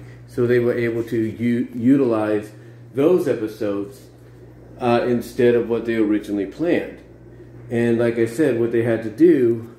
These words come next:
to compensate for that was, you know, remove the original writing team and our, you know, the original writing team basically,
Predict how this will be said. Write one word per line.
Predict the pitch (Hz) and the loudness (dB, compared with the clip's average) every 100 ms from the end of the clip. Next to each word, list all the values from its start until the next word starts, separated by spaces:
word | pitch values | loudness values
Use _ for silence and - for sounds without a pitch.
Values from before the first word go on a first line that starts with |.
| - | -14
to | 123 | -14
compensate | 117 170 160 147 - 117 117 | -6 -6 -4 -6 -4 -4 -2
for | 107 | 0
that | 107 104 101 - | 0 0 -2 -6
was, | 110 113 110 110 - - - - - | 0 2 2 -2 -14 -20 -20 -20 -4
you | 120 | 0
know, | 120 113 | 2 2
remove | 120 123 139 160 156 139 127 | 2 2 6 6 6 2 -4
the | 131 | -4
original | 123 170 170 151 | -2 -2 -4 -4
writing | 113 110 107 107 | -4 -4 -4 -6
team | 104 117 104 104 104 - - - - | -6 -6 -4 -6 -8 -16 -20 -20 -10
and | 110 113 | 0 2
our, | 113 113 - - | 2 -2 -8 -6
you | 123 131 | 0 2
know, | 120 | 4
the | 123 | 2
original | 127 156 151 120 | 0 0 0 0
writing | 113 107 107 | 0 -2 -4
team | 101 110 107 | -6 -6 -4
basically, | 104 101 - 107 101 101 | -4 -4 -8 -8 -8 -8